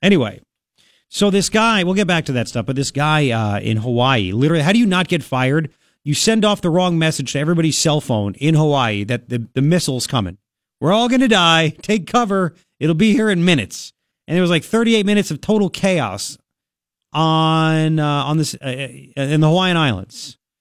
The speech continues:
Just complete total chaos. I mean, it's, and they're like, "You know what? We're, we're not going to,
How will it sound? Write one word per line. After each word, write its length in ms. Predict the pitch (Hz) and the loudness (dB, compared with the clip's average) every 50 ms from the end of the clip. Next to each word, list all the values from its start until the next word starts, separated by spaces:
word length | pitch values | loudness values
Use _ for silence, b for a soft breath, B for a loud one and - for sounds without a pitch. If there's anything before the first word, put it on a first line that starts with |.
| _ _ _ _ _ | _ _ _ _ _
Just 220 | - 240 254 - - | -2 0 0 0 0
complete 520 | - 226 175 - 240 277 277 208 170 - | 0 -2 0 0 0 2 0 0 -2 -4
total 260 | - 247 254 247 226 | -2 -2 0 0 -2
chaos. 720 | 240 - 269 277 269 240 143 - - - - - - - - - | -2 0 0 0 0 0 -2 -6 -8 -12 -12 -12 -12 -12 -6 -2
I 60 | 170 | 2
mean, 120 | 190 226 226 | 2 2 2
it's, 300 | 220 160 - - - - _ _ _ _ _ _ _ _ _ _ _ _ _ _ _ _ _ _ - | 2 -2 -6 -10 -14 -18 _ _ _ _ _ _ _ _ _ _ _ _ _ _ _ _ _ _ -2
and 100 | 165 185 | 0 2
they're 100 | 202 202 | 2 2
like, 280 | 196 190 185 185 - | 2 0 0 -2 0
"You 60 | 202 | 0
know 140 | 220 240 233 | 2 2 2
what? 120 | 233 226 220 | 2 2 0
We're, 160 | 226 226 196 | 0 -2 0
we're 140 | 160 202 208 | 0 0 2
not 340 | 202 190 196 202 202 165 | 2 4 4 2 2 0
going 320 | 139 180 180 175 175 175 165 | 0 0 0 2 2 0 -2
to, 500 | - - 160 151 143 139 131 131 127 117 | -2 -2 0 0 2 2 2 0 -2 -4